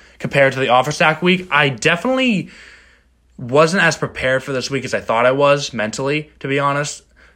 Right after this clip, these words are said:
Compared to the offer week, the offer week really tested my perfectionism. I tried, for me, even in school, I, it, I think it's kind of like a problem. I try to make everything just, like, perfect when at the same time you should just get it done. You know what I mean? You have to, there's a balance of it.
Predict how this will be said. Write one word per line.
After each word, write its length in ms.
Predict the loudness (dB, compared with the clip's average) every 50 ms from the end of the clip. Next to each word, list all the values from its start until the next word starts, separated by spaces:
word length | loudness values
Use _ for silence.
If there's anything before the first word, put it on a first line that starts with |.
| _ _
Compared 280 | -8 -2 2 2 2 4
to 60 | 4
the 100 | 4 4
offer 240 | 4 4 2 2 0
week, 320 | -2 -2 -2 -2 -4 -4
the 80 | -2 0
offer 280 | 2 4 4 4 2
week 200 | 2 0 0 2
really 220 | 2 2 2 2 0
tested 360 | -2 -2 -2 -2 -2 -2 -2
my 140 | 0 0 -2
perfectionism. 800 | -2 -2 -2 -2 -2 -2 -2 -4 -4 -4 -2 -2 -4 -6 -4 -2
I 120 | -2 -2 0
tried, 280 | 0 2 2 2 2
for 100 | 0 -2
me, 360 | -2 0 0 0 0 0 -2 -6 -14 -20 -20 -18 -8
even 180 | -4 -2 0 2
in 80 | 0 0
school, 440 | -2 -4 -4 -2 0 2 2 2
I, 420 | 2 2 2 2 2 2 -2 -2 -4
it, 140 | -6 -6 -2
I 120 | -2 0
think 160 | 0 2 0 0
it's 100 | 0 0
kind 160 | -2 -2 -4
of 40 | -4
like 80 | -6
a 60 | -10
problem. 480 | -6 -4 -2 0 0 0 -2 -4 -6 -8 -10 -14 -20 -20 -20 -20 -20 -12 _
I 120 | -2 -2 0
try 180 | 2 2 2
to 60 | 4
make 180 | 4 2 2 2
everything 380 | 2 0 0 0 -2 -4 -4 -4
just, 160 | -4 -4 -6
like, 240 | -6 -8 -10 -10 -4
perfect 420 | -2 -2 0 0 0 -2 -2 -2
when 460 | -4 -4 -4 -4 -6 -8 -10 -14 -18 _ _ -12
at 120 | -10 -8
the 80 | -8 -6
same 220 | -4 -4 -4 -4
time 300 | -2 0 0 0 0 -2
you 120 | -4 -4
should 160 | -6 -6 -8 -8
just 160 | -10 -6 -4
get 160 | -2 -2 -2
it 100 | -4 -6
done. 380 | -6 -4 -4 -4 -4 -6 -10 -14 _ _
You 100 | -6 -4
know 40 | -4
what 80 | -2
I 20 | -2
mean? 220 | -2 -2 -2 -2
You 100 | 0 0
have 100 | 0 0
to, 140 | 0 -2 -4 -2
there's 220 | 0 2 2 2
a 40 | 2
balance 480 | 0 0 -2 -2 0 0 -2 -2 -2 -4
of 140 | -2 -2
it. 180 | -2 -2 -2 -4